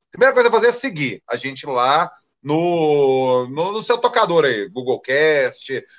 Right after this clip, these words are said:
no Anchor, no, sei lá, o que você usar, velho. E você vai ouvir a vinheta que abre o programa. É rapidinho. Você vai lá, vai seguir a gente, ouvir a vinheta e falar qual a referência estética que usamos.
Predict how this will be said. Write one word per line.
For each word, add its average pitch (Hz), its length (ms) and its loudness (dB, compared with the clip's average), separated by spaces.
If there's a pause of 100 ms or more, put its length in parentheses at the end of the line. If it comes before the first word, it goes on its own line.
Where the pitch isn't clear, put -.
(140)
no 117 640 0
Anchor, 143 840 0 (260)
no, - 160 -12
sei - 200 2
lá, 123 220 4
o 101 100 -2
que - 100 -20
você 208 100 0
usar, 135 380 -2
velho. 85 260 -14 (280)
E 139 80 -14
você 180 200 2
vai 170 200 4
ouvir 165 220 2
a 180 60 2
vinheta 165 480 -2
que 160 180 -8
abre 139 300 2
o 147 60 -8
programa. 104 540 -6 (200)
É 165 120 4
rapidinho. 160 640 0
Você 127 160 -6
vai 175 220 2
lá, 139 420 4 (300)
vai 139 120 -2
seguir 143 320 -4
a 233 120 4
gente, 143 520 -8
ouvir 165 360 0
a 254 80 4
vinheta 180 600 -2 (280)
e 170 80 -12
falar 135 440 0 (380)
qual 214 360 4
a 202 100 4
referência 175 800 -4
estética 160 600 -6
que 165 140 -12
usamos. 139 640 -6